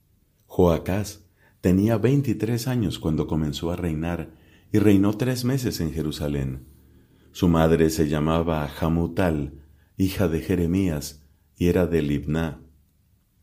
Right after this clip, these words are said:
Él hizo lo que es malo a los ojos del Señor, tal como lo habían hecho sus padres. El faraón Necao lo encadenó en Riblá, en el país de Hamat, para impedir que reinara en Jerusalén,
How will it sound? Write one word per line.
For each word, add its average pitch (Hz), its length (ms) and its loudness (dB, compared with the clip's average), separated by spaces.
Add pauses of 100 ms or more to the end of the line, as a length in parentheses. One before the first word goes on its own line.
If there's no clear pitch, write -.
(680)
Él 123 160 6
hizo 156 220 6
lo 87 120 4
que 101 100 2
es 110 120 0
malo 139 280 2
a 73 40 2
los 73 200 -2
ojos 76 280 0
del 78 140 0
Señor, 82 420 0
tal 82 180 -2
como 90 220 0
lo 85 100 4
habían 90 260 0
hecho 90 220 -2
sus 82 240 -4
padres. 85 640 -6 (640)
El 113 120 6
faraón 117 720 0
Necao 92 640 -2 (240)
lo 92 160 8
encadenó 90 760 0
en 92 160 -2
Riblá, 82 680 -2
en 95 100 0
el 73 160 -2
país 80 300 -6
de 82 120 -6
Hamat, 80 420 -6 (580)
para 107 180 6
impedir 98 440 4
que 123 120 2
reinara 95 480 0
en 95 100 -4
Jerusalén, 80 760 -4